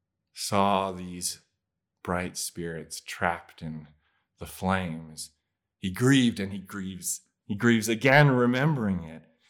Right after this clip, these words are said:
And then he says, "And more than is my way, I curb my power,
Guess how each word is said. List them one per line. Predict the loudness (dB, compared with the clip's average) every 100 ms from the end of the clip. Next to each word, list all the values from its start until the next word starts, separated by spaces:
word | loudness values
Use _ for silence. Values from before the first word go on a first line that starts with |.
| _ _ _
And | 0
then | 0 0
he | -4
says, | -4 -2 -4 -8 _ _ _ _ _ -20 _ _ _ _ _ _ _ _ _ _
"And | -2 4
more | 6 10 10
than | 10 6
is | 2 -2
my | -2 -4
way, | -6 -6 -6 -10 -18 _ _ _ _ _ _ _
I | -8 -8 -8
curb | -10 -8 -4 -2 -2 -4 -10 -20 _ _ _ -8
my | -6 -6
power, | -10 -8 -8 -8 -14